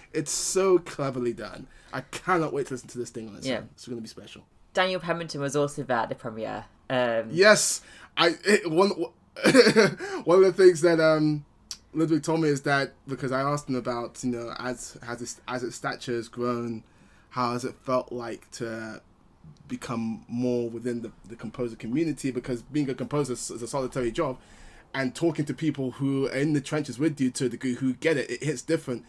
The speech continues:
Speaker 1: And he
Speaker 2: Yeah.
Speaker 1: mentioned that he just went to lunch with Daniel Pemberton the other day, and they were
Speaker 2: Ah.
Speaker 1: talking about stuff, so it was really cool. <laughs>
Speaker 2: Yeah. Well, Daniel Pemberton, rave review of Oppenheimer, especially Ludwig's score. But it's what you
Speaker 1: <laughs> Yeah,
Speaker 2: said,
Speaker 1: I
Speaker 2: it's,
Speaker 1: saw.
Speaker 2: but it's, it's how it all plays, especially with the visuals, 'cause,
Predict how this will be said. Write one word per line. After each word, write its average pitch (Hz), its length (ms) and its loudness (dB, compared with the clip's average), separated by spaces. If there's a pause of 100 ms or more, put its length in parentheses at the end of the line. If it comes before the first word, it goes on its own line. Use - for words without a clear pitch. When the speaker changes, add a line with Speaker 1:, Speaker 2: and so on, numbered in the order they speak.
(280)
Speaker 1:
And 131 160 -2
he 135 80 2
Speaker 2:
Yeah. 135 60 2
Speaker 1:
mentioned 135 360 -2
that 120 120 -2
he 123 120 -6
just 127 220 -6
went 123 180 -4
to 117 80 -10
lunch 123 240 -8
with 120 80 -6
Daniel 117 240 -8
Pemberton 113 360 -10
the 113 100 -8
other 113 100 -8
day, 117 260 -8
and 113 80 -10
they 110 60 -14
were 110 100 -12
Speaker 2:
Ah. 123 40 -6 (180)
Speaker 1:
talking 120 200 -8
about 107 300 -14 (220)
stuff, - 300 -12
so 117 80 -10
it 107 40 -10
was 110 140 -12
really 113 140 -8
cool. - 240 -20 (100)
<laughs> 165 80 -8
Speaker 2:
Yeah. 143 300 -2 (280)
Well, 156 120 -2
Daniel 170 240 2
Pemberton, 151 500 -2
rave 143 320 0
review 135 480 -2
of 131 100 -6
Oppenheimer, 127 640 0
especially 135 340 -4
Ludwig's 123 360 -4
score. 120 340 -2 (240)
But 247 80 12
it's 254 120 10
what 269 100 8
you 170 60 2
Speaker 1:
<laughs> - 60 4
Yeah, - 80 4
Speaker 2:
said, 208 140 4
Speaker 1:
I - 60 2
Speaker 2:
it's, - 100 0
Speaker 1:
saw. 156 80 0
Speaker 2:
but 170 60 6
it's, - 120 0 (300)
it's - 140 -6
how 185 240 6
it 185 120 8
all 156 140 -4
plays, 160 380 -2
especially 147 340 -4
with 110 160 -8
the - 60 -4
visuals, 151 360 0
'cause, 131 300 -4